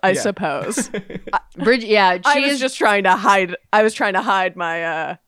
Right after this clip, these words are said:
Speaker 1: my theater kidness my whole life.
Speaker 3: I, I will
Speaker 1: And,
Speaker 3: say,
Speaker 1: uh,
Speaker 3: Bridget, as a young Jewish teenage girl,
Speaker 1: <laughs>
Speaker 3: you would automatically be an ally to the theater kids. Like, you understand that you're an ally,
Speaker 1: <laughs>
Speaker 3: right?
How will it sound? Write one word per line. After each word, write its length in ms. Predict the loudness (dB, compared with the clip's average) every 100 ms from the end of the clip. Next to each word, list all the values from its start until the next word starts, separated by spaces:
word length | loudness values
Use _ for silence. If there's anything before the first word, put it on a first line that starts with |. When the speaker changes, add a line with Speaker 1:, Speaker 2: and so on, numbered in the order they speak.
| _ _ _ _ _ _ -2
Speaker 1:
my 140 | -2
theater 320 | 2 0 0
kidness 400 | -6 -6 -8 -8
my 140 | -6 -4
whole 160 | -2
life. 160 | 0 2
Speaker 3:
I, 100 | 4 2
I 120 | 2
will 140 | 4
Speaker 1:
And, 100 | 4
Speaker 3:
say, 140 | 2 -2
Speaker 1:
uh, 80 | 2
Speaker 3:
Bridget, 420 | 2 4 4 4 2
as 420 | 2 0 -2 -6 -2
a 80 |
young 720 | -2 -2 -2 0 0 -4 -6 -10
Jewish 680 | -4 -2 0 0 0 -8 -6
teenage 440 | -4 -2 -2 -2
girl, 480 | 0 2 4 4 4
Speaker 1:
<laughs> 20 |
Speaker 3:
you 260 | 2 2 4
would 140 | 4 6
automatically 560 | 4 4 4 2 2 0
be 120 | 0
an 80 | -2
ally 320 | 0 2 2
to 160 | 0 -4
the 80 | -8
theater 280 | -4 -6 -6
kids. 320 | -8 -10 -2
Like, 160 | -2 2
you 80 | 2
understand 340 | 2 0 -2
that 80 | 0
you're 100 | 0
an 60 | 0 -2
ally, 340 | 0 0 0
Speaker 1:
<laughs> 0 |
Speaker 3:
right? 400 | 0 0 -2 -6